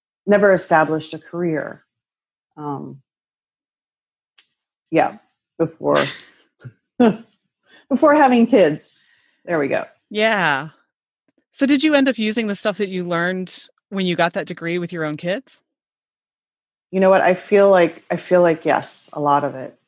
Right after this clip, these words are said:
Speaker 1: Um,
Speaker 2: I would think
Speaker 1: in,
Speaker 2: so.
Speaker 1: in a roundabout way. I was talking to a friend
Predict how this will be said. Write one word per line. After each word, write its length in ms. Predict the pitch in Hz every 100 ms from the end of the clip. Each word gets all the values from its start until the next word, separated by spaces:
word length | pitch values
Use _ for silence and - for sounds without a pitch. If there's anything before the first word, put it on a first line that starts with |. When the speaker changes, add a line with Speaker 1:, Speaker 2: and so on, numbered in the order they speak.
| _
Speaker 1:
Um, 540 | 151 147 139 135 135 127 _ _
Speaker 2:
I 60 | 214
would 140 | 190
think 180 | - 214
Speaker 1:
in, 80 | 170
Speaker 2:
so. 360 | 170 131 139 _ _ _ _
Speaker 1:
in 80 | 185
a 40 |
roundabout 600 | 180 175 175 175 170 165 -
way. 500 | 165 160 160 165 170 _ _ _ _ _ _
I 20 |
was 160 | 175 -
talking 400 | 208 208 208 196
to 160 | 196 180
a 60 |
friend 640 | 175 185 175 175 175 170